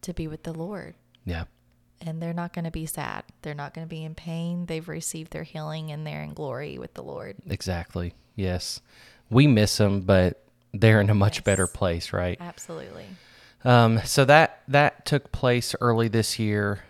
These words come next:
Speaker 2: um, dealing with, you know, doing the caretaking work and, you know, just being there during the process of, of the transition. You know, that's, that's obviously hard. And then the aftermath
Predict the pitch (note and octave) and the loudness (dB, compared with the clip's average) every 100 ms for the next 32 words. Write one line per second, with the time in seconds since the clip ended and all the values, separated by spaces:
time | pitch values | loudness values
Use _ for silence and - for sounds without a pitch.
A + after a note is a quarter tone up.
0 | - G#2 F#2+ F#2+ F2 B2 A2 A2 G#2 G#2 | -8 -4 -2 -4 -4 2 2 4 2 0
1 | - - - A2 G2 G2 F2+ - - - | -2 -18 -6 -2 0 0 -4 -14 -20 -20
2 | - - G1+ A1+ - - - - - B2 | -20 -20 -20 -18 -18 -18 -20 -12 4 4
3 | A#2 G#2 - A2 G#2 - A2 - G#2+ G2+ | 6 2 0 2 2 0 -2 0 -2 0
4 | G2+ G2+ G2+ _ F#2+ F2+ F2+ - - F#2+ | 2 2 0 _ -4 -2 -4 -6 -4 -4
5 | F2+ G2+ - - G#2 G2+ G2 G2 G2 F#2+ | -2 -4 -6 -2 0 2 2 2 2 0
6 | F#2 G2+ F#2+ F#2 F2+ - F#2+ F#2+ - F#2 | 0 0 0 0 -2 2 2 2 0 0
7 | F#2 - F#2+ F2 - - - - F#2 F2 | 0 0 0 -2 -8 -20 -18 -4 -4 -4
8 | - - F#2+ F#2+ F#2 - - G2 F#2 F#2 | -14 -6 -2 0 -2 -6 -2 -2 -2 -2
9 | F2+ - F#2 F2 E2+ G2 F#2 F#2+ G2 - | -2 -2 -2 -2 -4 -4 0 0 0 -2
10 | - - G#2 - G2 F#2+ G2 G2+ F#2+ F#2 | -12 -4 -4 2 0 0 -2 -2 -2 2
11 | F#2+ F#2+ F#2+ F#2 G2 F#2+ F#2+ F#2+ - F#2 | 2 2 0 -2 0 2 2 0 -2 0
12 | G2 F#2+ | 2 2